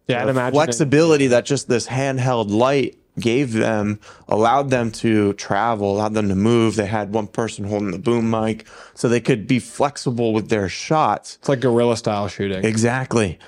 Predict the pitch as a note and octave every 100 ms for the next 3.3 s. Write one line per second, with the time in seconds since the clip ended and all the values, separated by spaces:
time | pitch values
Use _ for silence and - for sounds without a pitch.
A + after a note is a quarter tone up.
0 | - - B2 B2+ A#2+ A2+ - G2+ A#2 B2+
1 | - A2 A2 A#2+ A#2+ A2+ A2+ G#2 A#2+ A2
2 | - A#2 C#3 G2 - - _ _ _ -
3 | A#2 G#2 G2+